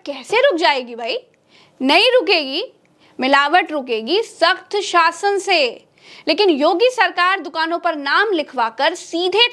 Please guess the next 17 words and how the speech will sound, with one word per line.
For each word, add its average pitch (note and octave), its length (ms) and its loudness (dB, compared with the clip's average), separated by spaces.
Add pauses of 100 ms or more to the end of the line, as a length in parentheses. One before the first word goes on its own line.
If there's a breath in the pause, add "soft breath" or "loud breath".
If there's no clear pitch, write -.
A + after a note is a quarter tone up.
तौर C5 400 2
पर E4+ 300 2
हिंदू G4+ 480 0
मुसलमान F#4+ 580 -2
करने F4 260 -2
की A4 240 -4
कोशिश B4 440 -2
कर C#4+ 180 -2
रहे - 140 -18
हैं। - 1040 -10
दुनिया G#4+ 440 4
सुधर C4+ 420 -14
गई, - 200 -20 (400)
दुनिया G#4 300 2
हाईटेक G4+ 600 -4
हो B3 140 -10
गई, - 220 -16